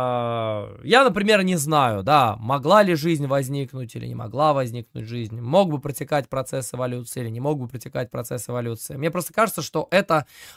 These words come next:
принципиально невозможно. Ну ладно, не то чтобы невозможно. Крайне сомнительно, что это можно каким-то образом оценить. Ну, то есть, да, есть фанатики, э, в общем-то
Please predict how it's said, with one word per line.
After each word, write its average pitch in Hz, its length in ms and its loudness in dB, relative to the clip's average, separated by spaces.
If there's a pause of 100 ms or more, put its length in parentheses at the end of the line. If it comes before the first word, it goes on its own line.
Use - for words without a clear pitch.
принципиально 190 760 4
невозможно. 151 600 0
Ну 139 100 -2
ладно, 107 220 -4
не 120 120 -10
то 196 80 -6
чтобы 131 220 -10
невозможно. 110 680 -10 (440)
Крайне 220 360 6
сомнительно, 185 680 2
что 156 180 -6
это 151 240 -2
можно 151 460 0
каким-то 135 420 -8
образом 127 640 -4 (880)
оценить. 123 520 -4 (1800)
Ну, 180 100 -4
то 247 80 6
есть, 180 140 4
да, 202 140 10
есть 196 260 4
фанатики, 196 560 4
э, 139 840 2
в 135 80 -4
общем-то 123 800 -2